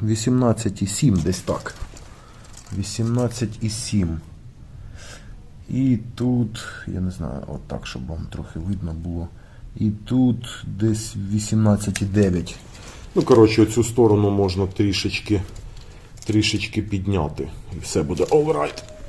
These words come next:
Тобто, тобто нашу гайку трішечки опустити нижче. На пару міліметрів.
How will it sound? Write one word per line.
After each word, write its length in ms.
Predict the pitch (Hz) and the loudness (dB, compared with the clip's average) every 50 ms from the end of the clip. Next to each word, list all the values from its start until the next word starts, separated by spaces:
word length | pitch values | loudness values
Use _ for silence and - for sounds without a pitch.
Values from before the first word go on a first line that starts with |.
| - - - - - - - - - - - - - - - - - - | -14 -14 -14 -14 -14 -14 -14 -14 -14 -16 -16 -16 -16 -16 -16 -14 -4 0
Тобто, 460 | 101 98 95 92 - 107 90 92 87 - - - - - - - - - - - | 0 0 0 0 2 4 4 4 4 0 -2 -4 -6 -6 -8 -10 -12 -12 -10 0
тобто 420 | - 95 95 92 - - 98 95 | 2 2 2 2 2 2 4 4
нашу 460 | 92 92 90 92 87 - - - 85 80 | 6 6 4 4 4 2 0 -2 -2 0
гайку 580 | 87 104 104 104 101 - - 95 95 95 92 - - - - - - - - - - - - - - - - - - - - - | 2 4 4 4 4 2 0 0 2 2 2 0 -6 -16 -18 -18 -18 -16 -16 -16 -16 -16 -16 -16 -16 -16 -16 -16 -16 -16 -16 -8
трішечки 840 | - - 101 98 95 90 - - 92 87 - - - - 98 90 - | -4 0 2 2 2 2 2 0 -2 -2 -2 -6 -6 0 0 0 0
опустити 840 | - 87 90 - - 90 - - - - 92 87 - - 92 87 | 2 -2 -4 -2 -2 -4 -4 -4 -2 -2 -2 -2 0 0 0 2
нижче. 480 | 87 90 90 85 80 - - - 76 73 - - - - - - - - - - - - - - - - - - - - - - - - - - - - - - - | 2 2 2 0 0 -2 -2 -4 -4 -6 -6 -10 -14 -16 -16 -16 -16 -18 -18 -16 -16 -16 -16 -16 -18 -18 -18 -18 -18 -16 -16 -16 -16 -16 -16 -16 -16 -18 -18 -12 -4
На 300 | 101 110 110 101 90 82 - - - - - - | 2 6 6 6 6 6 2 -4 -12 -12 2 6
пару 220 | 107 98 92 92 | 6 6 8 6
міліметрів. 560 | 92 90 87 87 85 85 87 85 - 92 82 | 4 4 2 2 2 2 0 0 -2 -6 -6